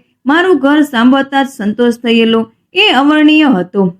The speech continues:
કાવ્યાની મમ્મી એ દિવસથી ઘણીવાર એમના ઘેર જમવા આવવા માંડ્યા.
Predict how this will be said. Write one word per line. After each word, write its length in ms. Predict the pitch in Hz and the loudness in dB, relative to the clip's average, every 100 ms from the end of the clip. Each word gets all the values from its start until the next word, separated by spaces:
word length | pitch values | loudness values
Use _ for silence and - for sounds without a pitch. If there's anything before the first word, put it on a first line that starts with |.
| _ - | _ -4
કાવ્યાની 460 | 320 359 359 359 | 0 2 2 4
મમ્મી 340 | 311 285 302 302 | 4 4 4 2
એ 260 | - 302 | 0 -2
દિવસથી 580 | 294 320 311 311 - 320 | 2 2 2 0 0 0
ઘણીવાર 600 | 311 214 262 269 262 262 - | 0 0 2 2 0 0 -2
એમના 300 | 220 214 214 | 0 2 0
ઘેર 300 | 208 196 254 | 0 0 0
જમવા 380 | 269 214 196 196 | 0 2 2 0
આવવા 360 | 185 180 185 | -2 -2 -2
માંડ્યા. 380 | 185 185 185 190 | 0 0 0 0